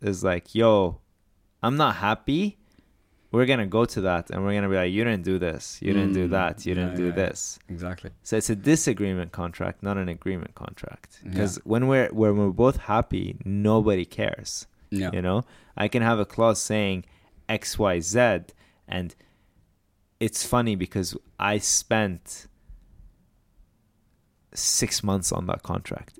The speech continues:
Speaker 1: It's a thirty-five,
Speaker 2: Whoa.
Speaker 1: thirty-five page contract. I was gonna
Speaker 2: Wow.
Speaker 1: call your mom,
Speaker 2: Wow. <laughs>
Speaker 1: literally.
Speaker 2: No
Speaker 1: Like,
Speaker 2: way.
Speaker 1: I was gonna call your mom 'cause it was a thirty-five page contract.
Speaker 2: Damn.
Speaker 1: I had three lawyers look at it,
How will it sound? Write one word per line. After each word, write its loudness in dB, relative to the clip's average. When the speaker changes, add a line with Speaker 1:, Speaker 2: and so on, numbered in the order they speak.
Speaker 1:
It's -6
a 0
thirty-five, 4
Speaker 2:
Whoa. -6
Speaker 1:
thirty-five 4
page 0
contract. -4
I 2
was 4
gonna 4
Speaker 2:
Wow. -2
Speaker 1:
call 4
your 0
mom, -4
Speaker 2:
Wow. 6
<laughs> 6
Speaker 1:
literally. 4
Speaker 2:
No 8
Speaker 1:
Like, 6
Speaker 2:
way. 4
Speaker 1:
I 6
was 4
gonna 4
call 4
your 4
mom 2
'cause -2
it 0
was 2
a 4
thirty-five 2
page 0
contract. 0
Speaker 2:
Damn. 0
Speaker 1:
I 0
had 2
three 6
lawyers 4
look -2
at 2
it, -2